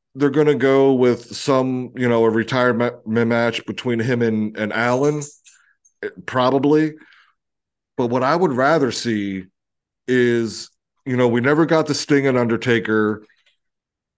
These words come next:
Obviously, like, Sting and Bray Wyatt never really crossed paths. But if it was the House of Black and Sting and Darby still together somehow, but that's, ma-,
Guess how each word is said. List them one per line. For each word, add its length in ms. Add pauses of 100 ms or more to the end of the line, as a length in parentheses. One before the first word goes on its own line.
(160)
Obviously, 480
like, 220
Sting 280
and 140
Bray 160
Wyatt 500
never 520 (100)
really 340
crossed 360
paths. 460 (680)
But 100
if 160
it 60
was 420
the 120
House 500
of 220
Black 500 (600)
and 180
Sting 640 (180)
and 200
Darby 400
still 280
together 460
somehow, 600
but 260
that's, 400 (800)
ma-, 220